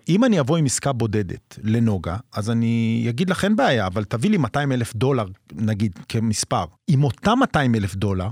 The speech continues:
עכשיו, כדי לפזר, את תצטרכי לשים הרבה מאתיים. לעומת זאת, כשאת נכנסת לקרן, את יכולה לבוא עם מאתיים אחד, אמנם להיות חלק יחסי קטן בקרן, אבל לקבל חשיפה, וזה בדיוק מה שערן אומר, הרבה יותר גדולה. בגלל זה אני תמיד אומר, דרך אגב, גם באופן אישי, השקעה בקרנות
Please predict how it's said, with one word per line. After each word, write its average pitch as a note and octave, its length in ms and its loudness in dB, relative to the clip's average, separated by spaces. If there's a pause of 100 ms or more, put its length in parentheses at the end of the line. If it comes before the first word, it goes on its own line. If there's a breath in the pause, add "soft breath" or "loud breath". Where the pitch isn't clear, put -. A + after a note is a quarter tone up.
(240)
עכשיו, - 340 -2
כדי B2+ 160 0
לפזר, D#3 600 2
את E3+ 60 0
תצטרכי E3 320 -2
לשים F3+ 260 2
הרבה C3+ 220 2
מאתיים. C3+ 420 0
לעומת E3 240 2
זאת, D#3+ 120 0
כשאת A2 180 -2
נכנסת C#3 220 -2
לקרן, A3 300 0
את D3 60 0
יכולה D3+ 260 0
לבוא D#3 180 2
עם D#3 80 2
מאתיים D3 440 2
אחד, A2 260 -2 (200)
אמנם G3+ 280 4
להיות F3 320 2
חלק F#3 360 0
יחסי D3 360 0
קטן F3 360 -2
בקרן, A3+ 380 0
אבל A3+ 480 2 (120)
לקבל C#3 300 0
חשיפה, D#3+ 560 -4
וזה A#2 160 -4
בדיוק C3+ 220 -4
מה C#3+ 100 -2
שערן C#3 320 -2
אומר, A3 200 2 (320 loud breath)
הרבה B2+ 280 0
יותר E3+ 240 2
גדולה. A2+ 400 0 (440 loud breath)
בגלל B2+ 140 2
זה F#3+ 100 2
אני G#3 140 4
תמיד D#3+ 320 0
אומר, D3+ 220 2
דרך C#3+ 240 -2
אגב, C#3 140 0
גם C#3 300 -2
באופן A#2+ 380 -2
אישי, A#2 280 0 (460 loud breath)
השקעה B2+ 440 0
בקרנות D3 840 0